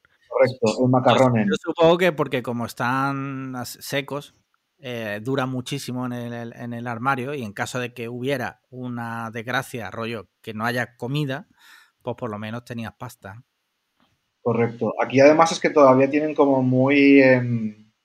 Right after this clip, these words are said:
Speaker 1: la conciencia
Speaker 2: Claro.
Speaker 1: colectiva la guerra.
Speaker 2: Sí, sí, sí.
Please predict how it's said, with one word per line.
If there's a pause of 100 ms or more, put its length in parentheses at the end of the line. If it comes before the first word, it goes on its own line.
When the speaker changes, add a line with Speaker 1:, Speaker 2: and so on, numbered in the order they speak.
(360)
Speaker 1:
la (380)
conciencia
Speaker 2:
Claro.
Speaker 1:
colectiva
la
guerra. (400)
Speaker 2:
Sí,
sí,
sí.